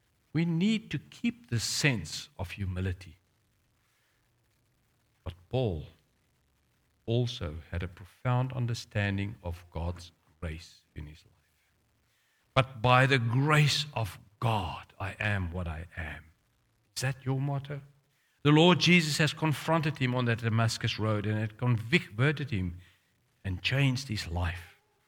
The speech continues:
God has shown him mercy and love and grace. The Lord shows that same grace to everyone, every Christian and all of us. An amazing grace. A mercy and a love that will,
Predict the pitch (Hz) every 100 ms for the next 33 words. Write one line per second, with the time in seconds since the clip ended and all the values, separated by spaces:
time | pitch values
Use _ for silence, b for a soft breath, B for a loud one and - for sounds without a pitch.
0 | _ 139 160 180 175 185 185 190 180 175
1 | 196 185 - 104 101 135 143 165 170 131
2 | - - 139 117 131 156 117 - - B
3 | B - 165 175 202 - - 190 185 185
4 | 175 - 185 185 175 131 127 143 131 -
5 | 127 - 139 139 160 147 123 127 113 95
6 | - _ - 151 147 170 - - 143 -
7 | 131 127 123 131 135 120 104 104 - -
8 | _ _ _ _ _ _ _ _ 117 117
9 | 110 92 87 - 98 87 87 87 85 95
10 | 90 80 78 73 - 92 71 67 _ _
11 | _ _ _ _ _ _ - 156 156 180
12 | 170 - 123 98 90 - _ _ _ 147
13 | 147 160 165 165 139 117 139 - 147 139
14 | 127 -